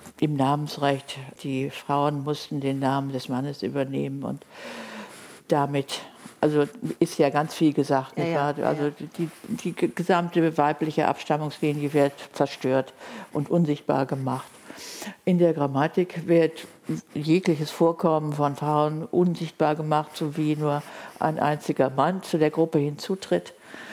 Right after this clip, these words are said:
Speaker 2: Genau,
Speaker 1: Ähm,
Speaker 2: sagt
Speaker 1: also,
Speaker 2: man.
Speaker 1: wer wird Millionär, ist
Speaker 2: Ja.
Speaker 1: einfach die normale Frage. Wer wird Millionärin, möchten wir auch mal gerne sein.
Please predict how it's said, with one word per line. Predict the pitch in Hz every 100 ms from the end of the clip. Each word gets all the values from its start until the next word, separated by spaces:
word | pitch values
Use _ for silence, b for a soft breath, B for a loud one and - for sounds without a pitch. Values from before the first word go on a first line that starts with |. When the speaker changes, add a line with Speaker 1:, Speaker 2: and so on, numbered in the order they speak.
| 180
Speaker 2:
Genau, | 175 170 143
Speaker 1:
Ähm, | 180 165
Speaker 2:
sagt | 160 -
Speaker 1:
also, | 170 160 160
Speaker 2:
man. | 143 - -
Speaker 1:
wer | 151 170 165
wird | 165 160
Millionär, | 175 165 165 143 139 180 208 220 - -
ist | 170 - -
Speaker 2:
Ja. | -
Speaker 1:
einfach | 165 170 160
die | 175
normale | 160 156 151 147 151
Frage. | - 151 156 156
Wer | 151 147
wird | 151 151
Millionärin, | 156 147 139 139 170 185 156
möchten | 151 151 139
wir | 120
auch | -
mal | - 185
gerne | 180 165 156
sein. | 156 156